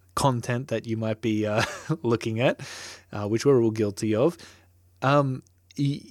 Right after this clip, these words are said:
you know, the, that's a good additional clue as to whether or not, uh, those things that you're searching for on a regular basis, you know, you wanna see some regularity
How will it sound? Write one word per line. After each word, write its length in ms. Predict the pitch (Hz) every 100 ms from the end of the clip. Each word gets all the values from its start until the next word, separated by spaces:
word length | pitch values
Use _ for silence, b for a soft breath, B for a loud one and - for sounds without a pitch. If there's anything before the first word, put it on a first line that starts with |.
| _ _ _ -
you 100 | 165
know, 180 | 139 120
the, 340 | 123 123 123
that's 240 | 143 160 -
a 40 |
good 520 | 135 127 156 180 139 - _ -
additional 600 | 131 117 180 - 147 117
clue 460 | - 160 190 131
as 320 | 80 107 110 -
to 280 | - 123
whether 420 | 113 135 139 123 123
or 260 | 117 113
not, 540 | 107 113 160 123 98 - B B _ -
uh, 360 | 110 104 101
those 400 | 101 123 120 113
things 300 | - 156 151
that 80 | 123
you're 140 | 107 98
searching 520 | - 156 180 - 123
for 280 | - 110 -
on 120 | 208
a 60 | 190
regular 440 | 139 143 127 107
basis, 600 | 101 143 170 170 101 -
you 60 | 113
know, 60 | 113
you 140 | 113
wanna 260 | 127 143 117
see 200 | - 107
some 240 | - 101
regularity 1000 | 110 110 95 92 104 139 139 110 101